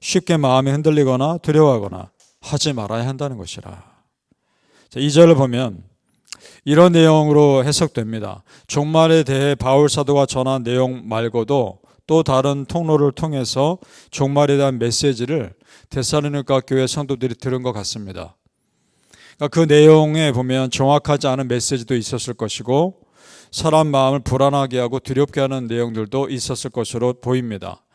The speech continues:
이에 대해서 바울 사도가 권면하는 겁니다. 마음 흔들리거나 두려워하지 말아라. 자, 왜냐?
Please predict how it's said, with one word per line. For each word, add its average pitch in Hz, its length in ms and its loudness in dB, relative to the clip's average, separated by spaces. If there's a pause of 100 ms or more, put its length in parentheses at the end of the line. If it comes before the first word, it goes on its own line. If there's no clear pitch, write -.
(120)
이에 143 240 0
대해서 131 380 -4
바울 123 260 -2
사도가 117 320 -6
권면하는 120 480 -6
겁니다. 90 380 -16 (320)
마음 127 260 0
흔들리거나 143 800 -2 (460)
두려워하지 139 460 0
말아라. 95 520 -12 (1500)
자, 110 200 -8
왜냐? 147 500 2